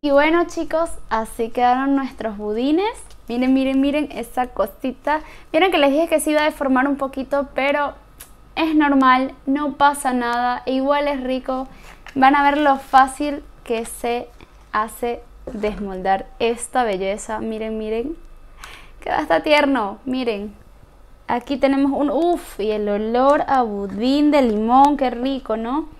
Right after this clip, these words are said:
Y tenemos esta miniatura chiquitita que también la hicimos. Sirve, me la, agarren idea, sirve como para hacer mini budines y hacer una tortita, una mesita dulce, perdón. Miren esa cosita,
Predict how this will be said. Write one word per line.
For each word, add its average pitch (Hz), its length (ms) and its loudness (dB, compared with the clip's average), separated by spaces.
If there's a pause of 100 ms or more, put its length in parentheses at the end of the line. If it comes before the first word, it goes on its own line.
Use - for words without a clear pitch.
(360)
Y 359 220 -2
tenemos 359 540 4
esta 330 380 -2
miniatura 302 880 0
chiquitita 294 1160 -4
que 294 140 -2
también 262 480 0
la 269 80 -2
hicimos. 302 540 -2
Sirve, 240 360 -4 (580)
me 320 100 -2 (140)
la, 254 280 8 (480)
agarren 302 360 8
idea, 330 320 10
sirve 294 300 2
como 359 320 4
para 240 220 8
hacer 269 480 2 (520)
mini 349 260 4
budines 262 540 0
y 302 160 0
hacer 240 340 -2
una 262 280 -2
tortita, 233 560 -4
una 240 180 -4
mesita 247 420 -2
dulce, 233 360 -2
perdón. 226 600 -2
Miren 294 300 2
esa 285 300 -2
cosita, 240 800 -6